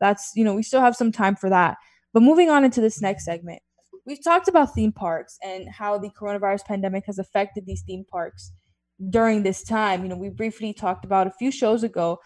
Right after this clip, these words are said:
the different restrictions and guidelines that now guests will have to follow when returning to these parks. As we know, some of these parks here in Florida, the Disney World parks here in Florida,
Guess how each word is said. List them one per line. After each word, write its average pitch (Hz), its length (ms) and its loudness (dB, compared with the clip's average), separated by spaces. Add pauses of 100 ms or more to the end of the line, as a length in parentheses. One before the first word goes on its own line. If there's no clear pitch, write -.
(420)
the 220 220 -2
different 247 400 4
restrictions 233 520 -2
and 202 160 -8
guidelines 196 600 -6
that 190 180 -6
now 202 480 -6 (320)
guests 226 320 2
will 214 100 -6
have 208 180 -4
to 208 120 -10
follow 226 480 2
when 226 280 0
returning 214 540 -2 (240)
to 233 100 -6
these 202 220 -6
parks. 196 480 2
As 190 160 -2
we 208 80 0
know, 196 280 2 (340)
some 233 240 4
of 226 40 6
these 226 140 2
parks 214 300 0
here 233 180 0
in 214 80 0
Florida, 233 420 4
the 196 120 0
Disney 214 260 2
World 202 220 0
parks 202 260 -2
here 190 120 -4
in 190 40 -4
Florida, 190 420 2